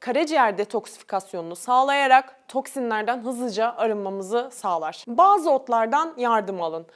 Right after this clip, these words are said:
Kara hindiba, dulavrat otu ve zerdeçal çok iyi. Faydalı probiyotikler çok önemli. Toprak bazlı probiyotikleri kullanmaya özen gösterin.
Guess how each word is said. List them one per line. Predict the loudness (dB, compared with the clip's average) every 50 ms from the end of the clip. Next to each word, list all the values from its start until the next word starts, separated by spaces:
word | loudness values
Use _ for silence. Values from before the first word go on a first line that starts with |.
| _ _ _
Kara | -6 -2 0 0 2
hindiba, | 0 0 -2 -2 -2 -2 2 4 4 4 4 2 -2 -16 _ -10
dulavrat | -6 -2 0 2 2 2 0 0 -2 -4
otu | -6 -10 -6 -4 -6 -6 -6 -6
ve | -6 -4 -4
zerdeçal | 0 2 2 2 2 2 -2 -4 -2 2 2 2 2 0 -6 _ -6
çok | -4 -4 -4 -4 -6
iyi. | -14 -14 -14 _ _ _
Faydalı | _ 0 4 4 4 4 4 2 0 0 -2
probiyotikler | -2 0 0 0 0 0 0 -2 -2 -4 -8 -8 -2 0 0 0 0 -4
çok | -6 -8 -6 -6
önemli. | -6 -8 -6 -6 -8 -8 -10 -12 -14 -14 _ _
Toprak | -6 -4 -4 0 4 4 4 4 4 4
bazlı | 6 6 4 2 -2 -8
probiyotikleri | -6 -4 -4 -4 -4 -4 -8 -8 -10 -12 -6 -6 -6 -6
kullanmaya | -6 -8 -6 -2 0 0 0 0 -2 -2 -2 -2 -2 -4 -4 -4
özen | -6 -4 -4 -4 -4 -4 -4
gösterin. | -6 -8 -8 -10 -8 -8 -8 -8 -8 -12